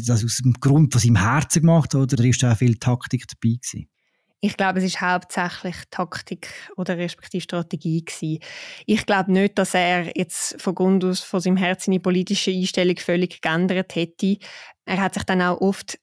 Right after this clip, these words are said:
Speaker 2: auffällig zurückgehalten bei diesen gesellschaftspolitischen Debatten. Also er hat andere Leute an die Front führen gestellt, die dann die Vorlagen vertreten haben, nicht er.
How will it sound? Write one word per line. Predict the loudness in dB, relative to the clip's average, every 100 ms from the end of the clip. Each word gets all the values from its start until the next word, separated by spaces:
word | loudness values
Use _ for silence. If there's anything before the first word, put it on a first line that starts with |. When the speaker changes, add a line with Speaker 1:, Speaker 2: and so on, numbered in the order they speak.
| -2
Speaker 2:
auffällig | 0 0 0 0 -2
zurückgehalten | 0 0 0 0 2 2 2 0
bei | 2
diesen | 2 2 2
gesellschaftspolitischen | 0 0 0 -4 -4 0 0 0 0 0
Debatten. | 0 0 -2 0 0
Also | 2 0
er | -2
hat | -2 0
andere | 4 4 4 4
Leute | 4 2 0
an | -2
die |
Front | 0 2 2 2
führen | 0 0 0
gestellt, | -2 0 0 0
die | -2
dann | 0 2
die | 2
Vorlagen | 2 2 2 2 0
vertreten | -6 -4 -4 -2 0
haben, | 2 2 4
nicht | 2 2
er. | 0 2 0